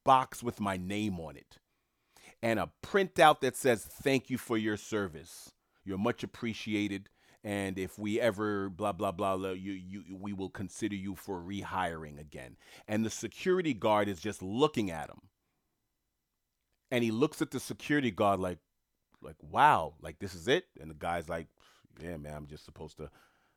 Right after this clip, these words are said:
you know," and he's like, "Well, why are you here?" It's like, "I'm just making sure that nothing, you know, people don't get mad and break stuff and whatever, whatever."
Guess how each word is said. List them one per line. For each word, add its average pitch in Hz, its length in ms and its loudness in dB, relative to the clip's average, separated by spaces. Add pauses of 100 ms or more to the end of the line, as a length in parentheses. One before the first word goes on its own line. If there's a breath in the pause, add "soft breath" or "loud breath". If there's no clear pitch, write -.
(140 soft breath)
you 71 100 -18
know," 69 320 -16
and 85 140 -12
he's 82 180 -12
like, 80 160 -10
"Well, 71 300 -12
why 87 140 0
are 113 120 4
you 147 200 -6
here?" 82 220 -8
It's - 100 -18
like, 71 100 -12
"I'm 82 180 -8
just 73 200 -18
making 82 240 -10
sure 87 160 -8
that 80 180 -10
nothing, 87 360 -8
you 95 120 -6
know, 82 200 -6
people 80 300 -14
don't 82 120 -10
get 82 160 -10
mad 80 340 -6
and 73 300 -14
break 73 260 -18
stuff - 200 -16
and 80 100 -16
whatever, 78 220 -10
whatever." 78 400 -10